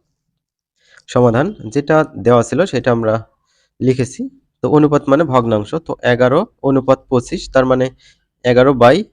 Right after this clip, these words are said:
পঁচিশ লেখা যায়, সেটা আমরা লিখলাম। তারপরে এই যে সমানুপাতের পরিবর্তে আমরা সমান চিহ্ন দেব। দেওয়ার পর এখানে শূন্যস্থান অনুপাত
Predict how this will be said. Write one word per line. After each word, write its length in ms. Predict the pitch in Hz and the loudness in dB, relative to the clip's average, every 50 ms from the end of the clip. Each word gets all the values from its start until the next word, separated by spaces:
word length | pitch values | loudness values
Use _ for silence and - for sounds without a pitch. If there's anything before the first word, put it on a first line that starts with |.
| _ _ _ - - - | _ _ _ -20 -16 -4
পঁচিশ 280 | - 131 127 - 131 117 120 | -4 -4 -2 -2 -6 -6 -4
লেখা 240 | 117 113 - 127 120 | -4 -4 -2 -4 -2
যায়, 180 | 120 135 170 - _ _ _ _ _ _ - | -2 -2 -4 -4 _ _ _ _ _ _ -8
সেটা 140 | 127 123 131 | 0 0 2
আমরা 160 | 123 127 123 117 | 4 4 2 2
লিখলাম। 320 | 117 123 123 - 123 139 196 - _ _ _ _ _ _ _ _ - | 0 -2 -4 -4 -6 -6 -6 -10 _ _ _ _ _ _ _ _ -4
তারপরে 280 | 127 127 120 123 127 127 135 | -4 -4 0 0 0 0 0
এই 60 | 127 | 0
যে 80 | 131 | -2
সমানুপাতের 720 | 131 - - 127 127 131 131 131 131 131 127 123 135 123 | -4 -4 -2 0 0 2 0 0 0 -2 -2 -2 -4 -6
পরিবর্তে 500 | 127 - 131 123 120 117 117 113 _ - 151 | -4 -4 -4 -2 0 -2 -2 -4 _ -6 -4
আমরা 200 | 131 117 131 165 175 | -4 -2 -4 -6 -6
সমান 280 | - - 123 127 127 120 | -4 -4 -2 -2 -2 -2
চিহ্ন 200 | - 120 120 123 | -4 -4 -4 -4
দেব। 180 | 127 120 113 113 156 226 _ _ _ _ _ _ _ _ _ _ _ _ _ _ _ _ - - - _ _ _ | -2 -2 -2 -4 -4 -6 _ _ _ _ _ _ _ _ _ _ _ _ _ _ _ _ -20 -20 -20 _ _ _
দেওয়ার 200 | - 139 156 160 - - | -2 0 0 2 4 4
পর 140 | 131 175 214 - - _ _ _ _ _ _ _ _ _ _ _ _ _ _ _ _ _ _ - | 4 4 2 -2 -10 _ _ _ _ _ _ _ _ _ _ _ _ _ _ _ _ _ _ -10
এখানে 320 | 127 123 143 143 139 139 135 135 135 135 - - _ _ | -8 -2 -2 0 0 2 0 0 -2 -4 -8 -18 _ _
শূন্যস্থান 600 | - - 143 143 143 139 131 135 - 147 151 180 226 247 233 - | -6 -2 -2 2 2 0 0 0 0 0 0 0 0 -4 -10 -10
অনুপাত 440 | - 127 127 127 123 120 127 123 123 | -4 -2 0 0 2 2 2 0 0